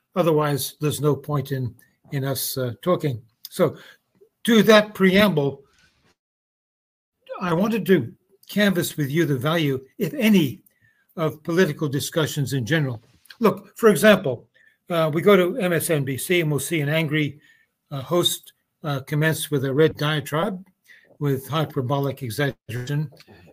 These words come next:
and then he or she will introduce a guest for a duet of more of the same. And then they usually conclude with an Aunt Sally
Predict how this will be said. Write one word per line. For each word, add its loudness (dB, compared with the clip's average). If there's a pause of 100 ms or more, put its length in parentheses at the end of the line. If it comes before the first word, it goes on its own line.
(160)
and -4
then 2
he 0
or 0
she 0
will -2
introduce -2
a -8
guest -4 (1500)
for -4
a 0
duet 2
of -6
more 2
of -2
the -6
same. -2 (540)
And 0
then 2
they 2
usually 4
conclude 0
with -2
an 2
Aunt 0
Sally -2